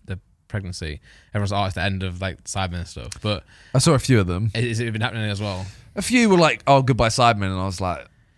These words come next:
Speaker 2: "It doesn't." That's what I mean when I say, like, in terms of a major life event.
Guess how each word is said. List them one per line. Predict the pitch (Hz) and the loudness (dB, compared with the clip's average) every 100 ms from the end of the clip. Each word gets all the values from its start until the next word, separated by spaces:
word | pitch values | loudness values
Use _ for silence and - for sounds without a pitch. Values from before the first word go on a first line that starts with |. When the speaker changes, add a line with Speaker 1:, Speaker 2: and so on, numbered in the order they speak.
| _ 104 | _ -4
Speaker 2:
"It | |
doesn't." | 120 143 127 _ _ _ _ _ _ - | 0 0 -2 _ _ _ _ _ _ 0
That's | 156 170 180 | 2 2 2
what | 185 | 2
I | |
mean | 175 175 151 | 4 2 0
when | 123 | -2
I | |
say, | 110 120 113 | 0 0 0
like, | 104 95 - - - - | 0 0 -4 -18 -20 -8
in | 113 | -4
terms | 110 117 107 | -2 -2 -2
of | 104 | -2
a | |
major | 110 107 98 | 0 0 2
life | 98 101 95 | 2 0 0
event. | 101 87 | -2 -2